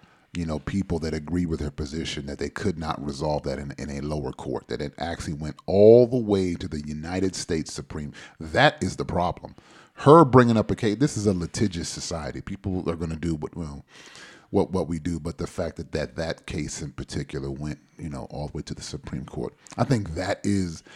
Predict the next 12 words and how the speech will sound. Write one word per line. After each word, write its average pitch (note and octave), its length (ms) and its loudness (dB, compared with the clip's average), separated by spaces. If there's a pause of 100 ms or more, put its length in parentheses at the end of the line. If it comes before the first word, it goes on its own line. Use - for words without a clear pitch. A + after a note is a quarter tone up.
(140)
that's A2+ 300 4
the D#2+ 100 -2
problem, C#2+ 640 -2
um, D2 580 -8
that E2+ 200 -4
that F#2+ 220 0
was F#2+ 180 -2
even E2+ 260 0
entertained F2 840 -4 (520)
all F#2+ 220 6
the F2+ 100 -2
way E2+ 440 -2